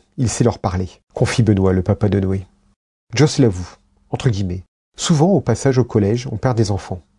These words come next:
Les adolescents se désintéressent du cirque. Entre guillemets. Mais certains y reviennent, jeunes adultes. Alors peut-être que le jeune Benjamin fera une pause à l'adolescence avant de continuer à marcher sur les pas de Joss Pradé et ouvrir son cirque un jour, qui sait.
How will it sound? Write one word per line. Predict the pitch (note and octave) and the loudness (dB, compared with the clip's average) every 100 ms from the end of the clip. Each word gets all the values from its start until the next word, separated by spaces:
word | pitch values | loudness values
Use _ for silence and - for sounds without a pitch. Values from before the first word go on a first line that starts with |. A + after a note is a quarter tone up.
| - _ - | -20 _ 0
Les | B2 A2+ | 2 4
adolescents | B2 B2 A2 D3+ | 4 4 4 0
se | E3+ B2 | 0 -2
désintéressent | A2 A2 G2 G2 G2+ | 0 -2 -2 -4 -4
du | F2+ | -8
cirque. | - G#2+ - - _ _ _ _ - | -12 -14 -14 -20 _ _ _ _ -4
Entre | B2 B2 | 0 0
guillemets. | G2 F#2 F2 - _ - - | 2 0 -2 -10 _ -10 2
Mais | E3+ | 2
certains | - - F#3 | 2 0 0
y | |
reviennent, | D3 C3 A2 A2+ | 2 0 0 0
jeunes | A2 A2 G#2 | 0 0 0
adultes. | G2 F#2 - - _ _ | -2 -4 -8 -16 _ _
Alors | A#2 A#2 - | 2 2 2
peut-être | A#2+ - D3+ - | 0 2 0 0
que | A2 A2 | -2 0
le | G#2 | 0
jeune | F#2+ C#3 | 2 2
Benjamin | B2 G#2+ G2 G#2 E3+ - _ - | 2 0 -2 -2 -6 -10 _ 0
fera | C#3+ C3+ C3+ | 2 4 2
une | A#2+ | 0
pause | - D3+ | 0 2
à | C3 | 4
l'adolescence | G#2 G2+ G2 - B2 D3 - _ _ - | 2 2 0 -2 -4 -6 -12 _ _ -2
avant | C3+ F3+ | 0 2
de | E3+ | 2
continuer | A#2+ C3 - B2 C#3+ | 2 0 0 2 4
à | A#2+ | 2
marcher | G2 - - | 0 -2 -4
sur | D3 A#2 | 0 0
les | G#2 | 0
pas | D3 | 2
de | A#2+ G#2+ | 0 0
Joss | C3 - | 0 -2
Pradé | - A2 G2+ D3 _ _ | -4 -2 -2 -4 _ _
et | B2 - | -2 4
ouvrir | F3 C3 F3 | 4 6 2
son | - A#2+ | 0 -2
cirque | - D3 - | 0 -4 0
un | C3 | 0
jour, | B2+ G2 - | 0 -2 -4
qui | - | -6
sait. | - G#2 | -4 -8